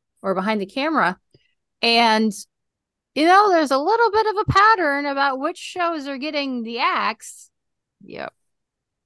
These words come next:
Speaker 1: Warrior Nun, First Kill. I still say I completely understand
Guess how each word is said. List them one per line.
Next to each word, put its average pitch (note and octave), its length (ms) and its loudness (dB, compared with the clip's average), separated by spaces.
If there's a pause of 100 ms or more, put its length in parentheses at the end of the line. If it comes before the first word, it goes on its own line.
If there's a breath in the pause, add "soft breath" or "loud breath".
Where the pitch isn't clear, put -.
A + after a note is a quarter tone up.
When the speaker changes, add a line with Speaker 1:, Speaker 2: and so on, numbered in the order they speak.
(100)
Speaker 1:
Warrior C4 480 -2
Nun, C4 540 -4 (260)
First A#3+ 360 -8
Kill. A3+ 680 0 (680)
I F4+ 380 -2 (180)
still C#4 480 -6
say A3+ 420 -4
I A#3 180 0
completely B3 840 -10
understand G3+ 960 -8